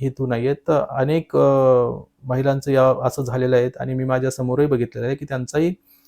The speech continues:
त्यांनी जो फॉर्म भरला, म्हणजे अर्धवटच भरला गेला, त्यात आधार कार्ड अपलोड करायचं ऑप्शनच नव्हतं.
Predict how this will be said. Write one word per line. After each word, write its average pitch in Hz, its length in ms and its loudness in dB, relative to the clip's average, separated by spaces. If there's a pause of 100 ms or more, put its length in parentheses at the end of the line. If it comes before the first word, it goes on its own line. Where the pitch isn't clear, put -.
(240)
त्यांनी 139 200 2
जो 165 180 6 (140)
फॉर्म 147 180 6
भरला, 131 500 4
म्हणजे 131 240 -4
अर्धवटच 147 500 2
भरला 131 220 4
गेला, 127 200 4
त्यात 135 220 2
आधार 135 280 4
कार्ड 143 200 2
अपलोड 143 280 -2
करायचं 160 280 0
ऑप्शनच 180 460 0
नव्हतं. 123 280 -6